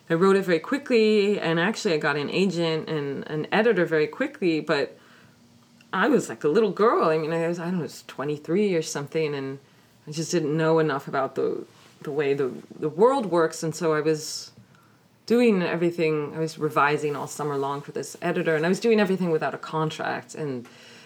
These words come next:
long story short, by the time I got back to New York and was supposed to meet this editor, and, um, she, she quit her job, and the pro-, the, the project was just completely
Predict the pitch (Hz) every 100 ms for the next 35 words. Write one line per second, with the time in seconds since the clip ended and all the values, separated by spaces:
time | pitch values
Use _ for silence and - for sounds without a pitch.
0 | - - - 185 185 180 160 185 160 147
1 | 139 - 160 151 143 143 127 139 - 160
2 | 180 202 196 185 156 - 143 - 139 127
3 | 143 - - 196 190 185 175 170 143 -
4 | - 156 139 123 - - - - - 165
5 | 151 143 - - _ _ _ _ _ _
6 | - - 185 175 - 190 156 135 185 180
7 | 175 160 143 139 - 156 151 - - 139
8 | 131 127 127 143 - 151 143 - 135 127
9 | - - 135 - 135